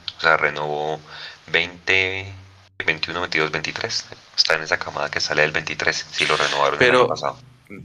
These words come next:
Speaker 2: No, yo no sé si, si hace parte de la camada, porque aquí dice, "Me aclaran que renovó y tiene contrato más largo". Había puesto un trino que decía que los jugadores que terminaban contrato en diciembre de dos mil veinte,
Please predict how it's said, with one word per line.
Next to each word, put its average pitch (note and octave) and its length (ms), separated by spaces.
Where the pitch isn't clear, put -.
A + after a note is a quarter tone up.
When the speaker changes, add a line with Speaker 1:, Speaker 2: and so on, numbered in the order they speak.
Speaker 2:
No, C3 240
yo C3+ 180
no E3 140
sé F#3 100
si, F#3 160
si - 240
hace D#3+ 160
parte E3+ 320
de E3+ 120
la E3 160
camada, B2 440
porque A#2+ 260
aquí A#2+ 180
dice, B2 200
"Me A#2 140
aclaran B2+ 360
que E3+ 160
renovó D3+ 460
y C#3+ 80
tiene B2+ 260
contrato A#2 460
más B2 180
largo". A2 280
Había A2 240
puesto C3+ 240
un D3 260
trino C#3 300
que D3+ 80
decía A#2+ 260
que B2 220
los B2 220
jugadores G#2+ 400
que A#2+ 100
terminaban G#2+ 420
contrato A#2 380
en A2+ 60
diciembre A2+ 360
de A#2+ 80
dos G#2+ 120
mil G2+ 140
veinte, A2 340